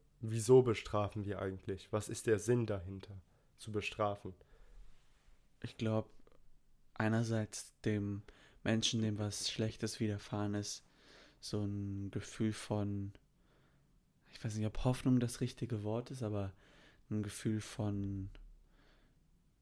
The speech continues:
Speaker 2: Nicht-Hoffnungslosigkeit <laughs> zu geben,
Speaker 1: Mhm.
Speaker 2: dass egal, was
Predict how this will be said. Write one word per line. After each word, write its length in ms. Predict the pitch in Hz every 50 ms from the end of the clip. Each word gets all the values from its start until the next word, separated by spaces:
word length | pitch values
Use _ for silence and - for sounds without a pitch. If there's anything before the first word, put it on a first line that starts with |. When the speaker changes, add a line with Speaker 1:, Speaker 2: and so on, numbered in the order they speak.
| _ _
Speaker 2:
Nicht-Hoffnungslosigkeit 1500 | - 113 123 135 135 - - - 120 123 - - - 117 117 - - 113 110 113 113 110 110 - - - - 127 110 -
<laughs> 0 |
zu 180 | - - - 113
geben, 420 | 110 113 110 113 113 117 127 135 - - - - -
Speaker 1:
Mhm. 300 | 127 120 104 104 107 113 113 - _
Speaker 2:
dass 480 | - 113 107 104 104 - - - - - - _ _
egal, 460 | - 110 101 110 104 101 101 104 101
was 320 | 104 104 104 - - -